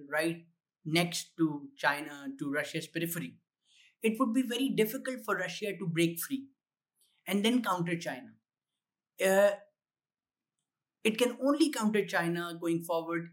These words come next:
if it is, if it is to take United States help, and that,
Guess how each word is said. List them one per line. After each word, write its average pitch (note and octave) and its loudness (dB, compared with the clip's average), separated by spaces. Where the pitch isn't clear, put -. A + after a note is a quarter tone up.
if G#3+ 0
it F3+ 2
is, E3+ -2
if E3+ 0
it F3 -2
is E3+ -10
to E3+ -12
take E3 -4
United D3+ -4
States - -8
help, A#2+ -8
and F#3 0
that, G3 4